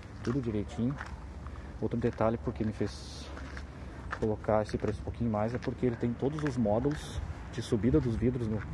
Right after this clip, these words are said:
no, no, na hora de ligar o alarme,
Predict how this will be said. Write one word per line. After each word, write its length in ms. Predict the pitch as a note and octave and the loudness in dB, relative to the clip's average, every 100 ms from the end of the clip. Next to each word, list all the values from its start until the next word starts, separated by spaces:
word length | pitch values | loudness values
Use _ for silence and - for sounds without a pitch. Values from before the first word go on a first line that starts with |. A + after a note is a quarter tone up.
| - - - - | -6 -4 -4 -2
no, 560 | G#2 G#2+ G#2 G2 G2 F#2+ - - - - - G#2 | 2 4 4 2 0 -2 -4 -8 -8 -10 -6 -2
no, 300 | G2+ G2 F#2+ F#2 - | 0 0 -2 -4 -4
na 140 | G#2 G#2 | -2 2
hora 180 | G#2+ | 2
de 60 | G#2+ | 2
ligar 180 | G#2+ G#2+ | 4 4
o 20 | |
alarme, 340 | G#2 A2+ D3 | 4 2 0